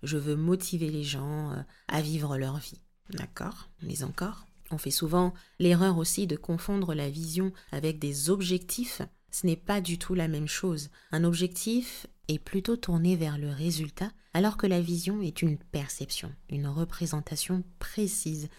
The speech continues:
de quelque chose ou du but à atteindre.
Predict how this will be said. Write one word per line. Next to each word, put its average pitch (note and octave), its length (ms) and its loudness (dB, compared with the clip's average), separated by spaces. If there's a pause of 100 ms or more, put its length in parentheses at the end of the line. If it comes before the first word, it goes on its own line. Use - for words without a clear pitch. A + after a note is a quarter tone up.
(160)
de D#3+ 120 2
quelque C#3+ 340 -4
chose - 380 -8 (120)
ou C3 220 -4 (160)
du C#3 200 -4
but E3 480 -4 (100)
à C#3+ 160 -6
atteindre. - 480 -10